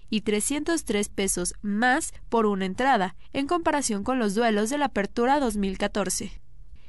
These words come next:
Además, será la serie que más dinero recaude en taquilla en la historia del fútbol mexicano, con cien millones de pesos entre ambos juegos.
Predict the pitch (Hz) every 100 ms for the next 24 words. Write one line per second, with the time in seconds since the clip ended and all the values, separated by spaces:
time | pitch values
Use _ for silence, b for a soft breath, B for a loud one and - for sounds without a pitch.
0 | b b 214 214 208 262 - b b -
1 | 233 233 233 240 - 233 277 240 208 240
2 | 330 320 247 202 196 196 - 208 208 202
3 | 185 185 190 - 233 233 320 254 214 196
4 | 196 285 330 269 196 - 247 247 185 180
5 | 180 185 - 226 208 214 269 B B 214
6 | 220 - 392 427 277 202 202 196 190 196
7 | 320 233 208 208 - 330 294 254 202 190
8 | 185 208 - 226 180 180 -